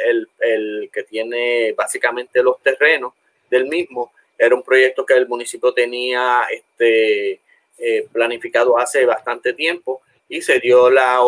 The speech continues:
la, la, la casualidad o la oportunidad de que nosotros pudiéramos ayudarlos en términos del financiamiento interino. Estos son ciento cinco casas de interés social. Este, eh,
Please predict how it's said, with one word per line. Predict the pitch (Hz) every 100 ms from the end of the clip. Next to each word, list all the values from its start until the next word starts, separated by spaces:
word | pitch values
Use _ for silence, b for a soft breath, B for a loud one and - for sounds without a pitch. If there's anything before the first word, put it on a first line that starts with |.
| 120 -
la, | 127 120 113 107
la, | 107 110 110 95 90 - _
la | 113 110
casualidad | 113 113 131 117 113 135 156
o |
la | 131
oportunidad | 113 117 - 120 117 147
de | 156
que | 120
nosotros | 110 - 110 120 -
pudiéramos | 127 127 123 127 123
ayudarlos | 123 123 127 127 131
en | 117
términos | - 113 127 123
del | 120
financiamiento | - 117 110 110 113 117 123
interino. | - 127 151 165 120 - b b b b
Estos | 110 - 127
son | 143 -
ciento | - 117 120 127
cinco | 127 131 120 123
casas | 123 135 139 117
de | 110
interés | 110 - 104 107
social. | - 123 - 139 143 143 143 123
Este, | 123 - 117 113
eh, | 110